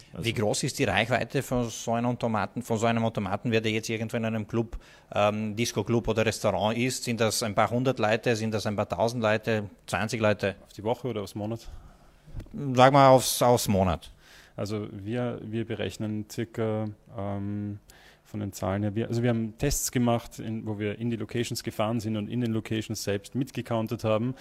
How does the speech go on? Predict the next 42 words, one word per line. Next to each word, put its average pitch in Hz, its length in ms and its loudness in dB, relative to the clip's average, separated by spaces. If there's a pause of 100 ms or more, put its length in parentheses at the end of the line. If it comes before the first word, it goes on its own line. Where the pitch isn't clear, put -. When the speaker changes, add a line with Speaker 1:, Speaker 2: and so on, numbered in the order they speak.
(120)
Speaker 3:
wie 117 100 -2
viele 120 180 0
Leute 107 240 4
besuchen 127 320 -4
die 113 80 -4
Toiletten, 107 480 -2 (380)
äh, 107 40 -4
haben 101 540 -2
auch 104 80 -2
Be-, 110 240 -8
Umfragen 117 460 -2
gemacht, 107 400 -2
Befragungen 104 680 -2
und 101 380 -6
im 104 140 -6
Endeffekt, 104 580 -6
äh, 104 400 -2
bewerten 107 460 -2
wir 110 40 0
jede 104 280 -4
Location 107 560 -6
mit 104 100 -8
einer 104 180 -6
gewissen 104 540 -8 (200)
Mindestanzahl 117 720 -6
an 104 100 -4
Leuten, 110 280 0
die 117 80 -6
drinnen 113 320 -4
sind 110 260 -6 (280)
und 101 100 -8
so 104 140 -6
errechnen 92 400 -6
wir 92 100 -4
uns 92 160 -8
auch, 87 180 -8
äh, 90 220 -6
einen 90 180 -10
Durchschnittswert, - 560 -12
mit 92 160 -16
dem 90 140 -12
wir, 90 220 -12